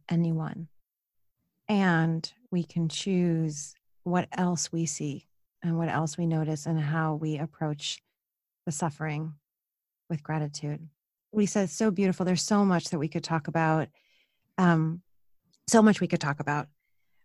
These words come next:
But I have to, of course, get to our Purpose Power Play Round, which, as you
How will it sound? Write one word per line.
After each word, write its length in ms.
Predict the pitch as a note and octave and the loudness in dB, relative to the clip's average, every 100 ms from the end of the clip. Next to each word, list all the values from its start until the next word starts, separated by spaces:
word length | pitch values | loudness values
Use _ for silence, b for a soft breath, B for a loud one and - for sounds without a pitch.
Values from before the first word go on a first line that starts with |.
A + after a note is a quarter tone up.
| _ | _
But 160 | G3 - | -4 0
I 120 | F#3 | 2
have 320 | E3+ A#3 A#3 | 4 2 4
to, 100 | A3+ | 2
of 120 | F#3+ | 2
course, 240 | - F3 - | 2 2 2
get 160 | E3 | -2
to 100 | - | 0
our 80 | E3 | -2
Purpose 300 | - E3+ D#3+ | 0 -2 -2
Power 300 | - D#3+ D3 | 0 2 2
Play 280 | D3 - D#3 | 0 0 0
Round, 280 | D#3 - - _ _ _ _ | 0 -6 -14 _ _ _ _
which, 220 | G3 E3+ | 0 2
as 120 | F#3+ | 2
you 60 | F3+ | 0